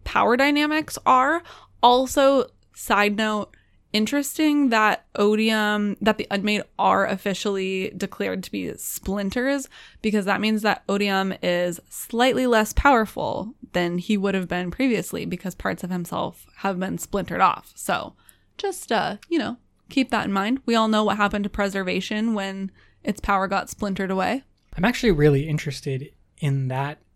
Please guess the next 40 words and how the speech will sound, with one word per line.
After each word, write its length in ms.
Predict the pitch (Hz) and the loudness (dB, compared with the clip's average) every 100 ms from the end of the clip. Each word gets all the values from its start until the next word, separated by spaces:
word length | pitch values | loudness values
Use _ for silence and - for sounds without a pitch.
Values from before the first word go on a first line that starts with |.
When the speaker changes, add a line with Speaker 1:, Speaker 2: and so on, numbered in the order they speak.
| _ 151 | _ -4
Speaker 2:
aspect 420 | 143 - 135 127 | -2 -2 -6 -6
as 120 | 120 | 0
well, 160 | 175 160 | 2 2
just 180 | 143 | 0
because 400 | 143 139 135 120 - _ _ _ _ _ _ - | -4 -2 -2 -4 -10 _ _ _ _ _ _ -6
does 160 | 135 | -6
Cultivation 680 | - 208 214 190 196 - 190 | -4 -2 -2 0 -2 0 0
do 180 | - 135 | 0 -4
that, 320 | 131 143 233 _ - | -4 -4 -6 _ -6
or 100 | 143 | 0
does 200 | 147 - | 0 -2
she 220 | - - | -8 -2
do 160 | 190 262 | 0 0
something 400 | 262 254 226 175 - | -2 -4 -2 -2 -4
better, 340 | 165 180 123 135 | -8 -8 -10 -12
which 200 | 135 151 | -8 -4
is 140 | 135 | -2
just, 200 | 151 139 | -4 -4
like, 140 | 135 - - | -8 -8 -10
pruning 1000 | - - 240 233 196 147 131 123 123 143 _ _ _ | -8 0 2 4 4 2 0 -2 -6 -10 _ _ _
parts 560 | - 160 139 135 - - - | -6 -2 -2 -4 -10 -12 -6
of 320 | 147 123 135 - _ | -6 -6 -10 -20 _
her 180 | - 143 | -4 -4
surroundings 720 | - 135 139 135 131 127 127 - | -2 -2 -2 0 -2 -4 -8 -8
or 380 | 139 135 127 120 - - - | -4 -2 -4 -8 -16 -20 -8
parts 260 | 147 135 | -6 -6
of 60 | 131 | -8
herself 460 | 123 - 156 131 | -8 -6 -6 -6
instead 300 | 147 135 147 | -6 -6 -4
of 100 | 135 | -6
splintering 680 | - - - 143 160 156 147 | -8 -10 -4 0 0 0 -2
it 100 | 135 | -4
off? 420 | 139 139 135 - _ _ - | -4 -6 -8 -12 _ _ -6
Speaker 1:
Well, 160 | 208 | -4
she 160 | 202 233 | -2 2
has 220 | 254 262 | 4 2
the 80 | 175 | 2
Night 160 | 180 156 | -2 0
Watcher, 480 | - 175 175 175 | -4 -4 -6 -6
so 440 | 190 185 170 165 | -6 -4 -4 -6